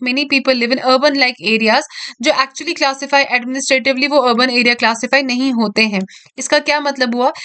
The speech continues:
Administratively जैसे भी urban area का ध्यान रखा जाना चाहिए वैसे उन areas का नहीं रखा जाएगा, ठीक है, लेकिन वो urban like area होता है। किसी urban एरिया का adjacent एक थोड़ा और एरिया develop हो गया, urban like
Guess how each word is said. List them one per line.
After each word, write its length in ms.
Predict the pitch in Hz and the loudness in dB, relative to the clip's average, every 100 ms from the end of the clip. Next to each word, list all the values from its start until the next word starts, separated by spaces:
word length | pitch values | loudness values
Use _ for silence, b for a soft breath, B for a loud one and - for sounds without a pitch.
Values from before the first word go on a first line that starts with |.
| B B 247 | B B 0
Administratively 680 | 247 262 285 285 285 285 | 0 -2 -2 -2 0 0
जैसे 280 | 262 254 269 | 0 0 0
भी 160 | 247 302 | -2 0
urban 340 | 247 240 262 | 2 2 2
area 240 | 247 247 240 | 2 2 2
का 140 | 254 | 0
ध्यान 380 | 220 233 247 254 | 0 2 2 2
रखा 260 | 247 254 | 0 2
जाना 320 | 226 233 240 247 | 2 2 2 0
चाहिए 360 | 247 240 277 | 0 0 2
वैसे 280 | 254 240 277 | 0 -2 -2
उन 100 | 262 | 0
areas 340 | 226 226 226 | 2 2 0
का 100 | 240 | 0
नहीं 300 | 262 247 302 277 | 0 2 2 2
रखा 300 | 233 220 214 | 0 0 0
जाएगा, 360 | 202 185 - - _ _ | 0 -2 -2 -8 _ _
ठीक 160 | 262 262 | -8 -2
है, 100 | 339 B B B | -2 B B B
लेकिन 220 | 285 294 | 0 0
वो 80 | 330 | -2
urban 360 | 311 311 302 320 311 | 2 2 2 -2 0
like 160 | 320 - | 0 0
area 320 | 233 233 233 | 0 2 2
होता 320 | 247 226 214 | 0 -4 0
है। 120 | 196 196 B - | 0 0 B -8
किसी 180 | 254 277 | 0 4
urban 300 | 262 262 277 | 4 2 0
एरिया 260 | 262 254 | 2 2
का 120 | 254 | 0
adjacent 600 | 269 247 220 247 277 262 | 0 -2 -2 0 0 2
एक 120 | 262 - - _ _ 254 | 0 -2 -12 _ _ -4
थोड़ा 180 | 247 | 0
और 240 | 220 247 262 | 2 2 2
एरिया 300 | 247 240 220 | 2 2 2
develop 360 | 220 214 208 208 | 2 2 0 0
हो 80 | 208 | 0
गया, 180 | 202 208 B B | 2 0 B B
urban 300 | 262 254 269 | 2 4 2
like 240 | 262 247 | 2 -2